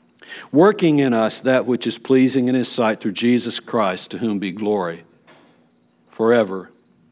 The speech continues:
and ever." So he brings us into the redemptive plan. We need to rejoice.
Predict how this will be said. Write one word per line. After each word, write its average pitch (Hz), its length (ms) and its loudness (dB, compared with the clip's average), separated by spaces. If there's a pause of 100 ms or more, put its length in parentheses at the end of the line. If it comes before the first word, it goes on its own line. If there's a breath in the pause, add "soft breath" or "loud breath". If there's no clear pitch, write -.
(260)
and 107 140 -6
ever." 92 300 -6 (920)
So 165 200 2
he 170 80 4
brings 165 420 -2
us 156 140 -6
into 175 160 -4
the 170 80 -6
redemptive 165 560 -8
plan. 143 360 -12 (1400 soft breath)
We 135 80 2
need 147 160 6
to 143 60 0
rejoice. 117 520 0